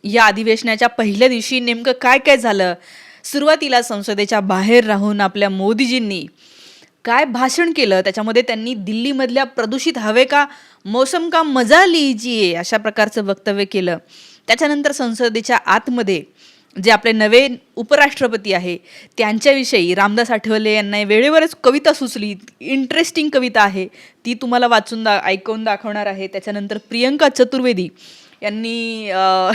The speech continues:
<laughs> नवीन उपराष्ट्रपतींना, अ, काय म्हणूया, टोला लगावलेला आहे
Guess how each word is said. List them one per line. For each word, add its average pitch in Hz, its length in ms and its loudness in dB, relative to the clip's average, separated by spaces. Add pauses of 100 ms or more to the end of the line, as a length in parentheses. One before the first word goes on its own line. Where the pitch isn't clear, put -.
(180)
<laughs> - 400 -18
नवीन 262 300 2
उपराष्ट्रपतींना, 247 1000 0 (240)
अ, 190 380 -2
काय 208 140 0
म्हणूया, 196 440 -4 (380)
टोला 285 220 6
लगावलेला 254 500 6
आहे 208 160 0